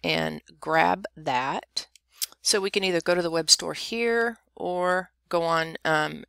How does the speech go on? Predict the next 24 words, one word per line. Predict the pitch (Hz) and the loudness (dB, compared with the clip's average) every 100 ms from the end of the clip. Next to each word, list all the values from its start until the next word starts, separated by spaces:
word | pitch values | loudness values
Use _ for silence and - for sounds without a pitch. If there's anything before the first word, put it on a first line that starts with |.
| - | -4
to | - | 0
your | 196 165 156 151 - _ _ _ | 0 0 -2 -2 -8 _ _ _
Google | 226 220 190 | -2 2 2
Drive, | - 170 156 160 180 226 - - - | 4 6 8 8 6 2 -6 -18 -4
and | 170 165 165 | 0 0 2
down | 160 156 | 2 2
here | 156 170 | 0 0
at | 170 | 0
the | 156 | -2
bottom | 160 156 151 | 0 0 0
right | 156 - - | 2 2 2
you | 156 | -8
will | 156 | 0
see | - - | 0 0
the | 151 | -6
web | 156 156 | -6 0
store. | - 226 254 - _ _ _ _ _ _ | 0 0 -6 -8 _ _ _ _ _ _
So | - - - | -6 -2 -2
I'm | 170 | -2
gonna | 170 | -4
go | 170 160 | -4 -4
there, | 156 165 190 277 - _ _ _ _ _ _ - - _ _ - | -2 0 0 -4 -10 _ _ _ _ _ _ -20 -20 _ _ -4
and | 180 175 165 165 - | 0 2 0 -4 -6
extensions, | 165 - - - 208 208 226 214 208 208 | -2 2 2 2 0 0 -2 -2 -2 -4